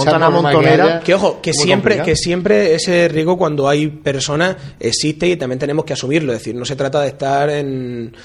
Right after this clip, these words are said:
Speaker 3: Eh, en algún sitio que sea, mm, como te diría, completamente todo acotado, con una, mm, no sé, que pierda espontaneidad, porque también la, eh, esta, esta celebración, eh, tiene que contar con ese,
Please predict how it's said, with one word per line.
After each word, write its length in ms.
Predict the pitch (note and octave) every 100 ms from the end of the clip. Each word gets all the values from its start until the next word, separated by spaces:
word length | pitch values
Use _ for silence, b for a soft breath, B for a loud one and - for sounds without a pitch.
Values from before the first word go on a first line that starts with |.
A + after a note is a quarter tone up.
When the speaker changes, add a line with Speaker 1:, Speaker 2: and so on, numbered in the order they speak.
| B B -
Speaker 3:
Eh, 440 | A#2+ A#2+ A#2+ A#2+ A#2
en 300 | B2 A#2+ A#2+
algún 300 | A#2 B2 B2+
sitio 220 | C3 C3+
que 80 | B2+
sea, 240 | C3 B2+
mm, 500 | B2 B2 A2+ - -
como 220 | A#2+ C3
te 80 | B2+
diría, 760 | A#2 A#2 D3+ B2 A2+ A2 A2+ A#2
completamente 720 | B2+ A#2 C3 C3 C3+ C#3+ D3+
todo 380 | C#3+ C#3+ C3+ C3
acotado, 800 | C3 B2+ A2+ C3+ D3 C#3 C#3 C3+ B B -
con 160 | C#3
una, 220 | C3+ C3+ C3+ C3+ C3 B2+ B2+ B2 B2 A#2+
mm, 580 | A#2+ - B2 A#2 F#2+ -
no 100 | C#3
sé, 120 | B2+
que 120 | C3+
pierda 240 | C#3+ C#3 C#3+
espontaneidad, 680 | C#3+ B2+ C3 B2+ B2 C#3
porque 160 | E3+ C#3+
también 240 | B2+ B2+
la, 240 | C3+ C3 C3
eh, 300 | B2 A#2+ B2+
esta, 320 | B2+ B2+ B2+
esta 180 | B2+ C#3
celebración, 680 | D3 C#3 C3+ B2 C#3 D#3 E3 B B B -
eh, 440 | A#2+ A#2+ G#2 F2 - - - - - - -
tiene 180 | C#3 C#3+
que 60 | C#3+
contar 320 | C3 C#3 C#3+
con 160 | D3+
ese, 480 | C#3 - C3 A#2+ A#2